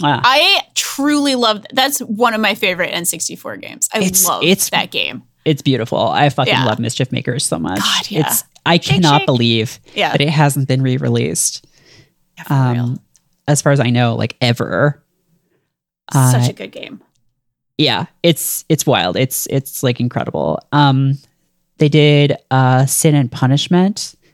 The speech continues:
Speaker 1: which was that
Speaker 2: Oh
Speaker 1: weird
Speaker 2: my
Speaker 1: Nintendo sixty-four
Speaker 2: God.
Speaker 1: game that, like, no one could play for a long time in the West until they put it on the Wii Virtual Console.
Speaker 2: Right,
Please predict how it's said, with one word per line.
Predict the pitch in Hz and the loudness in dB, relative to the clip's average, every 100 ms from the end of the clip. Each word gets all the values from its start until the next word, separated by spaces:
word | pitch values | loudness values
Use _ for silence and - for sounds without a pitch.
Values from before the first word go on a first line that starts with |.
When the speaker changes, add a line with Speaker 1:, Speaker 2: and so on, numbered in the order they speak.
| _ | _
Speaker 1:
which | 156 - | 0 2
was | 147 | 2
that | 156 123 | 4 4
Speaker 2:
Oh | |
Speaker 1:
weird | 135 151 160 | 4 4 4
Speaker 2:
my | - | 4
Speaker 1:
Nintendo | 151 165 156 | 2 2 2
sixty-four | 185 165 320 139 | 2 2 2 2
Speaker 2:
God. | 139 | 4
Speaker 1:
game | 196 214 | 4 4
that, | 214 165 | 4 2
like, | 151 - | 0 0
no | 151 | 2
one | 151 151 147 156 | 2 2 -2 -2
could | 170 - | -4 0
play | 139 147 | 2 2
for | - | 2
a | |
long | 190 185 | 2 4
time | 208 208 | 4 4
in | |
the | 165 | 4
West | 139 135 175 - | 4 4 2 0
until | 151 151 | 0 2
they | 127 | 2
put | 123 _ 151 | 0 _ 0
it | 131 | 2
on | 131 | 4
the | 135 | 2
Wii | 123 123 | 4 2
Virtual | 123 113 160 | 2 0 0
Console. | - 156 - 185 185 - _ - | 2 0 2 2 2 -2 _ -20
Speaker 2:
Right, | - - - 269 - - | -18 -16 -18 -20 -18 -18